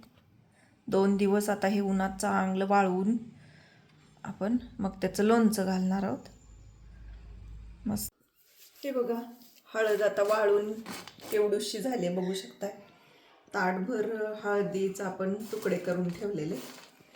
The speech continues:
असे बारीक चिरून. तर आता ही बघा केवढूशी झाले. तर आता आपण करूया त्याचं लोणचं. त्या हळदीच्या लोणच्यासाठी आपण घेतले मिरे,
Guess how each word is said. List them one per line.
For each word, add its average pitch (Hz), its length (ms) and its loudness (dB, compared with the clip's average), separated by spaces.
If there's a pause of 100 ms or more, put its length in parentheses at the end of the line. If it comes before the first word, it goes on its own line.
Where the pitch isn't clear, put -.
(400)
असे - 140 -8
बारीक 170 640 -2
चिरून. 202 300 -2 (520)
तर 185 60 -6
आता 190 200 -4
ही 208 140 -10
बघा 214 320 -4 (960)
केवढूशी 208 500 0
झाले. 196 580 -4 (320)
तर - 120 -8
आता 175 180 -8
आपण 185 380 -4 (1000)
करूया 202 340 2
त्याचं 175 360 -4
लोणचं. 180 400 0 (1600)
त्या 214 80 -6
हळदीच्या 202 540 0
लोणच्यासाठी 196 640 2
आपण 196 300 -2
घेतले 196 500 -4 (140)
मिरे, 196 680 -4